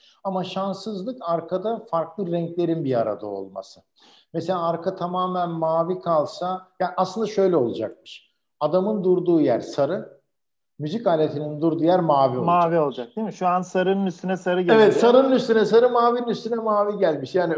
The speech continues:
Speaker 1: öyle bir şey şansı olsaymış o zaman bu fotoğraf çok patlarmış tabii. Ama,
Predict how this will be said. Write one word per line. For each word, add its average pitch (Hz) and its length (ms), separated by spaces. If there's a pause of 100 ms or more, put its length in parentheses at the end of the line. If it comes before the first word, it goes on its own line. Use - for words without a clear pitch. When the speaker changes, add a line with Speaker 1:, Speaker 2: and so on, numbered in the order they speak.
(140)
Speaker 1:
öyle 233 340
bir 220 140
şey 208 520
şansı 175 480
olsaymış 175 540
o 185 80
zaman 165 300
bu 170 80
fotoğraf 165 440
çok - 220
patlarmış - 560
tabii. - 120 (540)
Ama, 170 320